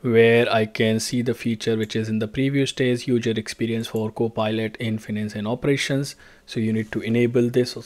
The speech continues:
uh, particular feature. Now, uh, you need not to have a lot of technical understanding about all these things. So what you can do is that if you are not sure that what fe-,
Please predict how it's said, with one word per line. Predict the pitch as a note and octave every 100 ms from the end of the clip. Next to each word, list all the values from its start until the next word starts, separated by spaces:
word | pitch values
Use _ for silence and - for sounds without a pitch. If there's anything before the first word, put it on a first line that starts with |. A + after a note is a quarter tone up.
| -
uh, | A2 G#2+ G#2+
particular | A2+ A2 A2 A2+ A2
feature. | - C3+ - C3 C3+ - - - -
Now, | C#3+ D3 D#3+ D#3+ -
uh, | C#3 C3 C3+ C3 - - - - -
you | D3+
need | D#3+ F#3+
not | F3
to | D#3+
have | C3+ C3
a |
lot | B2 B2
of | A#2+
technical | B2 A#2 B2 A#2+ A#2+ A#2 A2+
understanding | A2+ A2 A2+ C3 A#2+ A#2
about | A2+ A2+ G#2 A2+ A2+
all | A2+
these | A#2 A2+ -
things. | B2+ A#2 A#2
So | A2+
what | A2+
you | A#2 A#2
can | A2+ A2
do | A#2
is | A#2 A2
that | A2 A2
if | A2 A#2+
you | A2+
are | A2 A2+ -
not | A#2 -
sure | - A2
that | A2+ G#2+
what | A#2 A#2 A#2
fe-, | A#2+